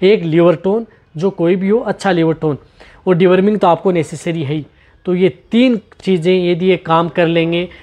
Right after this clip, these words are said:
तो आप अपनी जो बकरे बकरी हैं उनका इलाज आप तुरंत कर लेंगे। और ये सभी तरह की भेड़ बकरियों के लिए, चाहे प्रेग्नेंट है, गाभिन है, उनके लिए भी सेफ और सुरक्षित है, बहुत अच्छा रिजल्ट देंगे। यदि आपकी प्रेग्नेंट बकरियों को भी देंगे तो,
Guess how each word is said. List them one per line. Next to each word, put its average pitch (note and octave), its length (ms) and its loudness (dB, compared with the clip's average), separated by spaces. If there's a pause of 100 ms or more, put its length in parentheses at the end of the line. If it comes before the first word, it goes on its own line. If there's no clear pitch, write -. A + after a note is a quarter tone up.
(180)
तो F#3+ 80 2
आप E3 220 2
अपनी F3 260 -4
जो E3 160 -4
बकरे D#3 300 -4
बकरी D#3+ 340 -6
हैं E3 180 -6 (120)
उनका E3 380 -2 (120)
इलाज D3+ 360 0
आप D#3 300 0
तुरंत F#3+ 240 0
कर D#3 160 -2
लेंगे। D3 380 -2 (320)
और G3+ 160 4
ये G#3+ 100 4
सभी G#3 360 -2
तरह F#3+ 200 0
की F3+ 120 0
भेड़ E3+ 180 0
बकरियों F3+ 260 -6
के F3 60 -4
लिए, F3+ 80 -2
चाहे F#3 140 -2 (140)
प्रेग्नेंट F#3 440 0
है, D3+ 140 -8 (300)
गाभिन G3 440 0
है, F3 200 -4
उनके A3+ 320 -2
लिए G#3+ 160 0
भी G3 120 -2
सेफ G3+ 400 0
और G#3 140 -2
सुरक्षित A3+ 460 -6
है, D#3 100 -2
बहुत G3 260 -2
अच्छा A3 220 0
रिजल्ट F#3+ 320 -2 (360)
देंगे। G3+ 240 2
यदि F#3 140 2
आपकी E3+ 260 0
प्रेग्नेंट F3+ 300 -2
बकरियों F3+ 240 -4
को F3 140 -2
भी F3 100 -2
देंगे D#3+ 240 0
तो, D3+ 160 -6